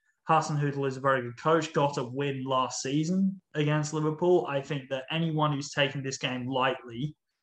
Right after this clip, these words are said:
um, uh, is making a mistake, and I wouldn't want to see Liverpool taking it lightly by any means.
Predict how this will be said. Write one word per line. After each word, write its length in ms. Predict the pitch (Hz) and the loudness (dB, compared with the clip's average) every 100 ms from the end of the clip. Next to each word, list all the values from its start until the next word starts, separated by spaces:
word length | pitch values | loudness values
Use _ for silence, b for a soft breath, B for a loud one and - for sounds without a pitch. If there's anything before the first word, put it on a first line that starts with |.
| _ _ | _ _
um, 680 | 131 127 123 123 120 117 120 _ _ _ _ _ _ - | 2 4 4 4 2 -2 -6 _ _ _ _ _ _ -6
uh, 200 | 127 120 | -6 -4
is 180 | 127 127 | -6 -6
making 380 | 127 120 131 123 | -6 -6 -6 -6
a 40 | |
mistake, 600 | 123 120 135 113 104 - - | -6 -6 -6 -6 -10 -16 -12
and 300 | 123 117 117 120 | -8 -6 -6 -6
I 180 | 120 120 | -4 -2
wouldn't 300 | 123 120 113 | -4 -6 -8
want 220 | 113 120 | -10 -10
to 60 | |
see 220 | 127 123 117 | -10 -8 -8
Liverpool 380 | 117 113 113 107 | -8 -8 -10 -12
taking 360 | 110 104 117 | -12 -12 -12
it 140 | 110 113 | -12 -8
lightly 340 | 110 110 113 | -8 -8 -10
by 260 | 110 110 110 | -8 -8 -8
any 140 | 110 | -10
means. 440 | 107 104 104 - | -12 -14 -14 -16